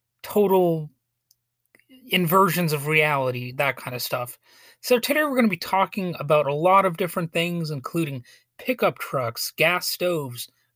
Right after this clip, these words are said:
windmills, litter boxes, woke Xbox, fentanyl-laced Halloween candy, et cetera. So I saw again a question on Quora, "Why do conservatives slash U S Republicans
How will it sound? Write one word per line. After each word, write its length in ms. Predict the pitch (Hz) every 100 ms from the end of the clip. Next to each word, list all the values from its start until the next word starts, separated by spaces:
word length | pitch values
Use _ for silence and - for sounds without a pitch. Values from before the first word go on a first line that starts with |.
| -
windmills, 720 | 156 185 160 139 123 120 -
litter 260 | 151 214 185
boxes, 640 | 143 135 131 - 123 - _ _ _ _ 147
woke 440 | 170 247 247 - -
Xbox, 880 | 214 214 - - 135 117 113 - - - _ _ _ _ -
fentanyl-laced 800 | 220 214 - 202 190 190 180 -
Halloween 560 | - 180 180 180 180
candy, 600 | 165 - 131 123 117 117 - _ _ - -
et 220 | 233 247
cetera. 600 | - 190 220 170 131 120 _ _ _ _ _ _ _ _ _ _ _ _ -
So 240 | - 254
I 160 | 208 202
saw 360 | - 285 294
again 440 | 240 165 185 202 185
a 140 | 151
question 540 | - - 170 - 180
on 180 | 156 139
Quora, 600 | 120 - 196 175 123 127 - _ _ _ _ _
"Why 200 | 196 277
do 160 | 277
conservatives 1080 | 233 220 - - 208 190 196 196 175 160 - -
slash 560 | - 170 151 160 -
U 180 | 143 147
S 200 | 165 -
Republicans 720 | 170 - 190 175 139 147 135